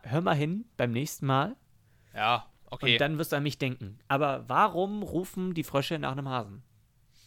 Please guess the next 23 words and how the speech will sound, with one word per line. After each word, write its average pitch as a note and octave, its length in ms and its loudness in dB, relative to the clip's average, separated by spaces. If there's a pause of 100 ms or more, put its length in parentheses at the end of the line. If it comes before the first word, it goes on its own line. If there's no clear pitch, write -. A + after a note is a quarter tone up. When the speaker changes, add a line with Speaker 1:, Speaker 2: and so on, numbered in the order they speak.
(260)
Speaker 1:
Ist - 180 -6
denn C#3 80 -2
schon B2 140 -6
Ostern? E3 400 -6 (580)
Man G#2+ 120 -10
weiß - 200 -6
es - 60 -20
nicht. - 240 -16 (500)
Speaker 2:
Vielleicht - 680 -4 (280)
reiten B2+ 360 2
die A#2+ 60 -2
Speaker 1:
Ja, G#2+ 80 2
Speaker 2:
auf G#2+ 80 -2
Speaker 1:
vielleicht G#2+ 180 2
Speaker 2:
Hasen G#2+ 120 -6
Speaker 1:
ist G2+ 100 -12
es - 260 -20
Speaker 2:
in A#2+ 100 -14
der A2 100 -4
Nacht. G#2 320 -10 (4000)
Speaker 1:
Ja. G#2+ 440 2 (400)
Speaker 2:
Ja. C3+ 60 2
Speaker 1:
Ja. B2+ 420 6